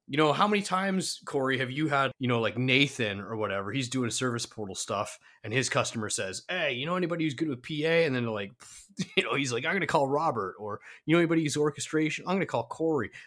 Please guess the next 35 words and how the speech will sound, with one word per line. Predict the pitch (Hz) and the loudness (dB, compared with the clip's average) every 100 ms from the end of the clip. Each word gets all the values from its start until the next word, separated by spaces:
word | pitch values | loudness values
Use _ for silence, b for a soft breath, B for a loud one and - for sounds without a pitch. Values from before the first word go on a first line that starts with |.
| - | -4
Like, | 120 120 | -2 4
that's | 139 147 - | 4 4 2
the | 180 | 2
way | 151 147 | 2 2
the | 135 127 | 0 -4
ecosystem | 127 113 113 - 110 | -4 -4 -4 -6 -6
works. | 104 95 - B B - | -6 -6 -8 B B -2
There | 127 | 0
is | 123 | 0
far | - 151 160 | 0 4 4
more | 180 175 160 - | 6 6 4 4
opportunity | 147 - 123 - 165 180 190 196 196 - 131 | 0 0 -4 0 2 2 2 0 -2 -6 -4
being | 156 165 165 151 - | 2 6 6 6 4
amplified | 151 156 156 - 175 170 160 | 2 2 0 -2 0 0 0
and | 160 | 0
cycled | 165 165 160 | 0 0 -2
around | 160 170 180 196 165 | 0 0 2 2 0
than | 135 135 | 2 2
there | 123 120 | 2 0
is | 135 135 123 | 2 2 0
people | - 143 123 | -2 -4 -2
saying, | 120 127 120 | -2 0 2
"Ah, | 147 | 4
ha, | - 185 | 6 6
ha, | - 175 | 8 8
I | 151 | 8
have | 143 139 | 6 2
your | 135 | 0
secret | 147 135 120 | -2 -4 -2
sauce. | - 131 104 117 | 0 2 0 -2
I | |
can | 113 | -2
be | 107 | -2
you | 107 113 117 | -4 0 0
now." | 92 | -2